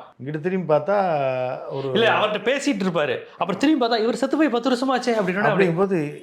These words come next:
Speaker 1: இப்பதான் அவரை நான்
Speaker 2: துணிவே
Speaker 1: பார்த்தேன்.
Speaker 2: துணையா அது ஒரு
Speaker 1: துணிவே
Speaker 2: படம்.
Speaker 1: துணை படத்துல வரும் பாருங்க, மிரட்டி இருப்பாங்க.
Speaker 2: ஒரு, ஒரு மாட்டு வண்டி
Speaker 1: டக்கு டக்குன்னு வரும்.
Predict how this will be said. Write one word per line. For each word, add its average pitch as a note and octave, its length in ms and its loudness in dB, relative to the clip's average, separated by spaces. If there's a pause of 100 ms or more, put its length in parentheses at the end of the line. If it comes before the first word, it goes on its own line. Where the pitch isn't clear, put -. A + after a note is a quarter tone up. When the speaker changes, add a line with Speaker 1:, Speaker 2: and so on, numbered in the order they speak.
(180)
Speaker 1:
இப்பதான் B3 380 2
அவரை G#3 180 6
நான் F3+ 140 4
Speaker 2:
துணிவே D4+ 280 6
Speaker 1:
பார்த்தேன். F3+ 160 2
Speaker 2:
துணையா A#3+ 300 2
அது G#3+ 120 0
ஒரு G3+ 100 2
Speaker 1:
துணிவே G3 200 6
Speaker 2:
படம். D#3+ 160 2
Speaker 1:
துணை D3+ 160 4
படத்துல B2+ 340 0
வரும் A#2 180 0
பாருங்க, G2 280 -6 (480)
மிரட்டி G#3+ 440 4
இருப்பாங்க. D#3 300 4
Speaker 2:
ஒரு, F3+ 100 4
ஒரு E3+ 140 2
மாட்டு G#3 300 0
வண்டி D#3 220 0 (420)
Speaker 1:
டக்கு C3 220 2
டக்குன்னு C3+ 400 2
வரும். C3 220 2